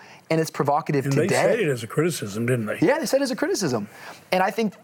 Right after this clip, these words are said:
Speaker 1: as we befriend him, as we start relationship with him, what ultimately happens to us is that we have a heart for those that don't know him. And I was talking to you not too long ago, and you said, "I'm not mad at people that are lost.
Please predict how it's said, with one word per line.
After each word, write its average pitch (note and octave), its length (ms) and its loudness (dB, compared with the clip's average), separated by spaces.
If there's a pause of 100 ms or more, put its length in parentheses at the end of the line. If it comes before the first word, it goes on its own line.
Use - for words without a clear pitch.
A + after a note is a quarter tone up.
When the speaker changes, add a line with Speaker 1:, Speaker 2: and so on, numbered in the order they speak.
(160)
Speaker 1:
as D#3+ 160 0
we E3+ 200 4
befriend D#3 440 2
him, D#3+ 60 4
as C3 100 2
we C3+ 100 4
start - 220 0
relationship C3+ 380 2
with A2 120 -6
him, A#2 240 -2
what C#3+ 200 2
ultimately D#3 380 0
happens B2 340 -2
to A2 140 -4
us D3 420 0
is A#2+ 120 -4
that A#2+ 180 0
we C3+ 180 2
have B2 340 2
a - 40 -4
heart A#2+ 380 -2
for C3 100 -2
those A#2+ 240 0
that G#2 120 -2
don't A2+ 240 0
know A#2 220 2
him. G#2+ 260 -6 (480)
And B2+ 80 2
I C3 40 2
was C3 100 -4
talking B2+ 340 -2
to C3 100 -4
you B2+ 140 2
not A#2+ 160 0
too - 100 -4
long A#2 140 2
ago, A2+ 160 2
and A#2 100 0
you A#2+ 60 0
said, A#2 380 0 (240)
"I'm - 120 -8
not E3+ 220 0
mad G#2+ 480 0
at - 100 -4
people A#2 240 -2
that A2+ 80 2
are A2 80 2
lost. C3 440 -2